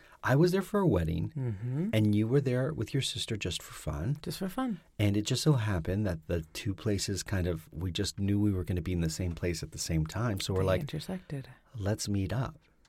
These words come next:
Speaker 1: And we had fun.
Speaker 2: Yeah. I think it's always fun when you take Toronto-based friends or any friends
Speaker 1: From, well, a specific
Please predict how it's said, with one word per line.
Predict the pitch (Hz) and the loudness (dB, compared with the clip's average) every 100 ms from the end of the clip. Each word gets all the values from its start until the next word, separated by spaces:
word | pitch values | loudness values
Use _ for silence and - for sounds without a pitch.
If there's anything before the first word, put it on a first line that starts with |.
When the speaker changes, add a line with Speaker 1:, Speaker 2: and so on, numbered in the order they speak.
| _ _ | _ _
Speaker 1:
And | 120 | 4
we | 170 | 4
had | 240 277 | 4 0
fun. | - - 262 101 156 | 0 0 4 4 4
Speaker 2:
Yeah. | 143 - _ | 2 -2 _
I | 185 262 | 0 0
think | 415 403 370 | -2 0 0
it's | 320 - | -2 -4
always | 160 196 220 269 302 - | -2 0 2 0 0 -6
fun | - 175 151 139 143 180 208 | -2 0 2 -2 -2 -4 -4
when | 156 156 160 | 0 4 4
you | 156 | 2
take | 160 160 156 - - - | 0 0 -2 -6 -14 -10
Toronto-based | 143 139 170 214 262 277 226 220 208 185 - | -6 -4 -2 -2 0 0 0 0 0 -2 -6
friends | 170 143 135 | -2 0 0
or | 143 - | -2 0
any | 196 226 226 | 0 2 0
friends | - 143 131 131 139 - | -2 -2 -2 -4 -6 -8
Speaker 1:
From, | - 143 113 107 | 0 2 4 2
well, | 104 98 | 0 0
a | 104 | 0
specific | - - - 104 | 0 2 2 2